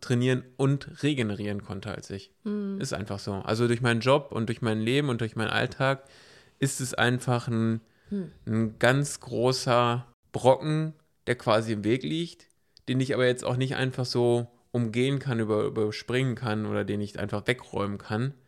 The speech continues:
Speaker 1: So, wenn ich zu hundert Prozent nichts anderes machen müsste als den Sport, das heißt, ich könnte jeden Tag ein bis zwei Einheiten machen, ganz easy,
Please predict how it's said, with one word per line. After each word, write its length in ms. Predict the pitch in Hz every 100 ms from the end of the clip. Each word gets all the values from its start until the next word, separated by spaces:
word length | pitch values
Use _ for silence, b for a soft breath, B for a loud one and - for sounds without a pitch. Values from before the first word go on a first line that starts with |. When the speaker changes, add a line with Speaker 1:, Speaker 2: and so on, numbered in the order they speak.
| b b b _
Speaker 1:
So, 300 | - 107 107
wenn 100 | 113
ich 220 | 117 - _ _ -
zu 180 | -
hundert 380 | - 165 170 165
Prozent 640 | - 147 - 127 110 - - _ _ _
nichts 300 | 156 - -
anderes 320 | 135 135 127
machen 240 | 131 123 117
müsste 480 | 113 - 110 107 b b b b _
als 400 | - 110 - - _ _ _
den 100 | -
Sport, 640 | - - 123 139 147 - -
das 140 | -
heißt, 300 | 104 101 -
ich 160 | - -
könnte 240 | 110 104
jeden 360 | 101 110 143 151
Tag 340 | 139 123 - - b b b b
ein 160 | - 117
bis 160 | 113 -
zwei 140 | 104
Einheiten 680 | 101 95 - 139 147 131 131
machen, 380 | 127 127 131 123
ganz 280 | 131 147
easy, 440 | - 131 131 139